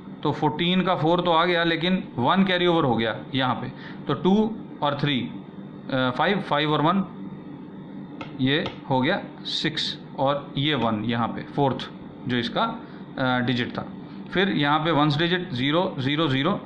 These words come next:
तो ज़ीरो आ गया। tens digit six प्लस फ़ाइव, इलेवन, इलेवन प्लस ज़ीरो, इलेवन ही रहेगा, तो इलेवन का वन आ गया, वन carry over हो गया इस वन पे, तो वन प्लस वन टू, टू प्लस, अ,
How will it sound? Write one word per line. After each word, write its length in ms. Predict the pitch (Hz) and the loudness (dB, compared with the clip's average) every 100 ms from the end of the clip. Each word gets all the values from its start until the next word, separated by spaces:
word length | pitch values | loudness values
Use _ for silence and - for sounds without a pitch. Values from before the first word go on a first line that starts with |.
| - - | -6 -2
तो 80 | |
ज़ीरो 260 | 117 123 143 | 0 2 4
आ 120 | 156 | 4
गया। 220 | 156 170 165 - - - - - | 4 0 -2 -8 -10 -12 -14 -4
tens 240 | 151 165 147 | 0 2 4
digit 320 | 170 196 196 - - - - | 2 2 -2 -8 -14 -14 -12
six 360 | - 185 185 - | -2 0 0 -4
प्लस 400 | - - 180 175 | -10 -2 0 2
फ़ाइव, 280 | 151 117 - - - - - - - - - 180 | 0 0 -4 -10 -14 -14 -14 -14 -14 -12 -6 0
इलेवन, 360 | 160 139 107 - | 2 2 0 -2
इलेवन 320 | 147 143 165 190 | 0 2 4 4
प्लस 400 | 175 185 - - - - - | 4 2 0 -8 -14 -10 -2
ज़ीरो, 440 | 143 165 180 - - - | 2 4 2 0 -10 -4
इलेवन 300 | 131 131 151 | 0 2 4
ही 60 | 160 | 4
रहेगा, 320 | 156 160 170 | 2 2 2
तो 140 | 165 139 | 0 2
इलेवन 280 | 135 139 | 4 4
का 100 | 151 | 4
वन 220 | 151 151 170 | 4 4 4
आ 100 | 170 | 4
गया, 180 | 180 | 2
वन 260 | 170 139 160 | 4 4 4
carry 240 | 160 160 | 2 2
over 160 | 165 160 | 4 4
हो 120 | 151 | 4
गया 320 | 147 185 - - - - - - 135 - - | 4 2 0 -4 -10 -12 -8 -4 -2 -4 -2
इस 180 | 165 165 | -2 2
वन 200 | 131 113 | 2 2
पे, 140 | 117 101 - - - | 0 -4 -8 -8 0
तो 80 | |
वन 240 | 131 156 185 | 2 4 2
प्लस 480 | 180 170 170 160 175 | 2 2 2 2 2
वन 280 | 160 156 | 4 4
टू, 220 | 135 180 214 | 4 4 2
टू 320 | - 160 165 | 2 4 4
प्लस, 340 | 165 175 175 | 4 0 2
अ, 140 | 196 | 2